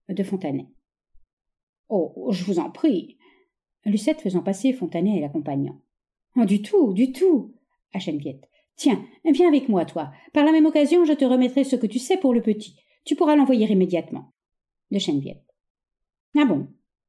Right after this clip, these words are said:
Bousin, sans se lever, a suivi tout ce mouvement en pivotant petit à petit avec sa chaise, de sorte qu'il est dos au spectateur. Lucette. Vous permettez, monsieur Bousin,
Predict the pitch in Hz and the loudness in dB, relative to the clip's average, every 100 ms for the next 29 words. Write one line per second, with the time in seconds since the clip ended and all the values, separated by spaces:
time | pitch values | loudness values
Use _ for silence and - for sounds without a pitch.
0 | _ _ _ - 202 202 285 269 170 147 | _ _ _ -6 -2 2 2 2 -4 -2
1 | 156 277 302 - _ - 220 - 277 330 | -2 -2 -4 -10 _ -6 -6 0 2 2
2 | 339 240 208 190 196 254 269 - 196 220 | 0 -4 0 0 2 0 0 0 -4 0
3 | 302 233 185 185 165 208 320 190 180 180 | 0 -2 -6 -8 -6 -2 -2 -4 -4 -8
4 | - 135 139 _ _ _ - 196 185 302 | -6 -8 -10 _ _ _ -6 -6 -2 -4
5 | 311 240 156 156 294 247 - 226 170 - | -4 -6 -2 0 2 0 -2 -8 -8 -10
6 | - - _ _ _ _ _ _ _ _ | -16 -16 _ _ _ _ _ _ _ _
7 | _ - 196 202 - 139 _ _ _ _ | _ -10 -6 -6 -8 -14 _ _ _ _
8 | _ _ _ _ _ 294 269 302 285 269 | _ _ _ _ _ 0 2 4 4 4
9 | 277 440 220 185 165 156 147 | 4 2 2 0 -6 -6 -8